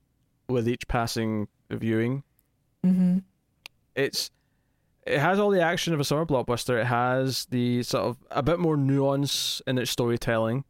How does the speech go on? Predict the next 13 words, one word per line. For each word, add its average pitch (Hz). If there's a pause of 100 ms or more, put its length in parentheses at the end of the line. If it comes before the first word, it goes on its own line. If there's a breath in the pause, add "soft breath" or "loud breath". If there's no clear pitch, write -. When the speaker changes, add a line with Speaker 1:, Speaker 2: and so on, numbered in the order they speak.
(520)
Speaker 1:
than, 113 (100)
I 190
mean, 185
that 180
was 143
just -
true 120
of 110
Christopher 110
Nolan 104
movies 101
in 110
general. 113